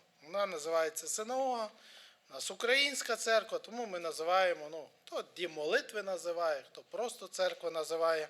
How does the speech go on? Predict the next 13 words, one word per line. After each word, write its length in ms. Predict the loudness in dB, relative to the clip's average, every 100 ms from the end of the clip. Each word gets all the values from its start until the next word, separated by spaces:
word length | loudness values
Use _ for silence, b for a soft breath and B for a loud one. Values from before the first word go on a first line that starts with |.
| B B B B B -12
Тому 420 | -2 0 0 -2 -14 _ -8
Ісус 340 | -2 0 0
прийшов 460 | 0 0 2 2 0
в 200 | -6 -4
подібну 680 | -2 2 2 2 -4 -10 -12 _ _ _ _ _ _ _ _ _ _ _ _
будинок, 540 | -8 -2 0 0 -6 -10 -18 -4
як 280 | -2 -2
ми 100 | -4 2
зараз 280 | 4 2
знаходимося. 680 | 0 -6 -6 -8 -10 -14 -16 -16 B B B -8
І 40 |
написано, 480 | -4 0 0 2 2
що 480 | 2 2 6 6